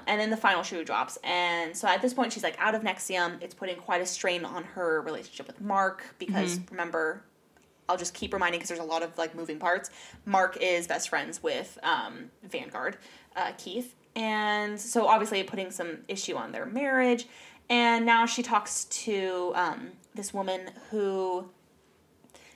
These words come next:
Speaker 1: is from a secret women's group within Nexium.
Speaker 2: Mm-hmm.
Speaker 1: And so just like they have other secret, other groups, this one is, like, another group for women, but secret.
Speaker 2: Mm-hmm.
Speaker 1: Um, and it's called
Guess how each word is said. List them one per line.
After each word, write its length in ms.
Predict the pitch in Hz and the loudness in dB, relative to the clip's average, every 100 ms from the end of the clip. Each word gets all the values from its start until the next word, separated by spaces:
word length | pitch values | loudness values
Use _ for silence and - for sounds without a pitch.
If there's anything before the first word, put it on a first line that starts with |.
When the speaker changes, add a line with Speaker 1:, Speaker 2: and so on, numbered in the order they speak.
| - | -12
Speaker 1:
is 120 | 208 | -10
from 500 | - 247 247 247 247 247 | 0 4 6 6 4 0
a 220 | 208 196 | -6 -6
secret 800 | - - 277 262 302 277 - - - - | -8 -8 -6 -4 2 2 0 -10 -12 -14
women's 400 | 196 185 156 151 | -8 -6 -6 -8
group 320 | - 110 113 - - | -8 -10 -10 -16 -14
within 440 | 190 190 185 175 | -12 -10 -8 -8
Nexium. 580 | 151 - - - - 247 - | -8 -10 -12 -12 -12 -12 -8
Speaker 2:
Mm-hmm. 360 | 196 175 170 175 - - | -6 -4 -6 -8 -12 -6
Speaker 1:
And 720 | 202 190 185 180 180 175 180 - - _ _ _ _ | -2 0 2 2 -2 -6 -12 -16 -18 _ _ _ _
so 180 | - - | -10 -6
just 220 | 202 220 | -4 -2
like 160 | 247 240 | 0 2
they 100 | 247 | 2
have 160 | 240 262 | 0 0
other 260 | - 190 190 - | 0 -4 -6 -12
secret, 380 | - 202 - - | -12 -8 -8 -2
other 220 | 202 226 | 2 2
groups, 480 | 220 196 180 - - - | 2 0 0 -4 -10 -4
this 180 | 202 220 | -2 0
one 100 | 208 | 0
is, 100 | 208 | 0
like, 220 | 214 - - | -2 -4 -2
another 280 | 233 277 | 2 4
group 220 | 254 196 - | 2 0 -2
for 140 | 233 | 2
women, 400 | 254 247 190 196 | 4 4 2 0
but 200 | 202 - | -4 -6
secret. 320 | - - 73 - - | -8 -10 -10 -10 -12
Speaker 2:
Mm-hmm. 300 | 240 196 196 | -8 -4 -2
Speaker 1:
Um, 300 | 196 175 110 - - _ _ - | 0 -2 -4 -10 -20 _ _ -14
and 420 | - 214 208 202 196 | -8 -2 -2 -2 -4
it's 120 | 202 | -10
called 360 | - 226 220 | -2 2 2